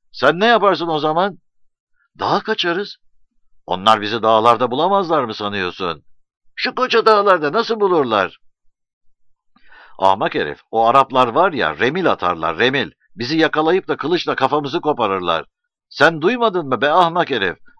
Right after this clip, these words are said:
Arapların durmadan sabahlardan akşamlara kadar kılıçlarla kafa koparttıklarını." "Ahmak herif diye senin gibi hırpoya derler." diye Mehmet gürledi. "Daha yeni ortak olduk, araba geldi. Hem de Ferhat Usta arabası.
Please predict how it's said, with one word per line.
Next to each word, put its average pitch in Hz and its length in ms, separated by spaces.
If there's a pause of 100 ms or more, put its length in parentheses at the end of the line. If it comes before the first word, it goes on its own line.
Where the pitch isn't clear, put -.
Arapların 135 560
durmadan 113 420
sabahlardan 117 680
akşamlara 113 580
kadar 98 300
kılıçlarla 120 600
kafa 127 260
koparttıklarını." 95 1040 (1300)
"Ahmak 214 360
herif 214 260
diye 185 180
senin 202 280
gibi 202 200
hırpoya 190 500
derler." 110 480
diye 117 220
Mehmet 110 400
gürledi. 87 500 (240)
"Daha 226 160
yeni 254 220
ortak 202 340
olduk, 117 340
araba 185 300
geldi. 110 520 (340)
Hem 254 200
de 240 80
Ferhat 196 340
Usta 180 240
arabası. 120 600